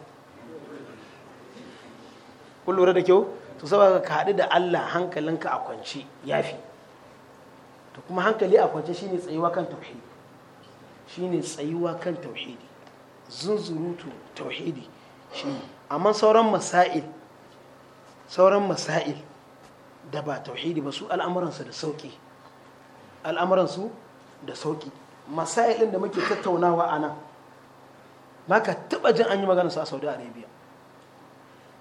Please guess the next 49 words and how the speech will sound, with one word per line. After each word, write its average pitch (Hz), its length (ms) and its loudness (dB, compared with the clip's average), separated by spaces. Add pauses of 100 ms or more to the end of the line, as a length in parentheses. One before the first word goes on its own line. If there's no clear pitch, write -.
(340)
Ba 160 160 -4
ka 170 160 -6
taɓa 180 300 -6
jin 156 100 -6
an 151 160 -8
yi 151 60 -6
magana 139 320 -10
su. - 140 -16
Wai 165 420 -4 (720)
in 160 120 -4
an 156 140 -2
taso 165 760 0
hannu 165 480 -2
ina 143 220 -2
za 170 100 0
a 139 80 -2
mai 156 140 -2
da 151 80 -4
shi 151 180 -8 (100)
ko 160 480 0 (520)
mai 143 180 -6
ke - 160 -16
kar-, 160 240 -4
duk 175 160 -6
ba 208 160 12
ka 196 140 8
jin 175 100 2
wasu 165 160 0
ahkamar 175 480 4
sha-, 143 240 -4 (240)
far'iyya. 147 540 -2 (580)
Duk 196 100 4
ba 208 140 10
ka 190 140 4
jin 170 100 0
su 160 100 -4
ana 147 160 -2
tattauna 135 360 -10
su 135 100 -8
a 127 60 -6
Saudi 110 180 -16
Arabia. 101 400 -16 (400)
Ba 135 100 -8
su 165 120 -6
dai 175 100 0
maganar 147 400 -6
aƙida. 117 320 -16 (500)
Domin 151 300 -4
ita 180 180 -2